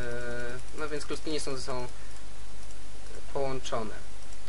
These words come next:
A czy niby są, ale to już jest sprawka braku grawitacji właśnie.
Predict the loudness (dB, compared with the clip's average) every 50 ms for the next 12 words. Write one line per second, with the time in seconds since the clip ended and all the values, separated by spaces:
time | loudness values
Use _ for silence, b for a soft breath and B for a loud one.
0 | -2 -2 0 0 0 0 0 0 0 0 0 0 0 2 2 2 2 2 2 0
1 | 0 0 0 0 0 0 0 0 0 0 0 0 0 0 0 0 0 0 0 0
2 | 0 0 0 0 0 0 0 0 0 0 0 0 0 0 0 0 0 0 2 2
3 | 2 2 2 2 2 2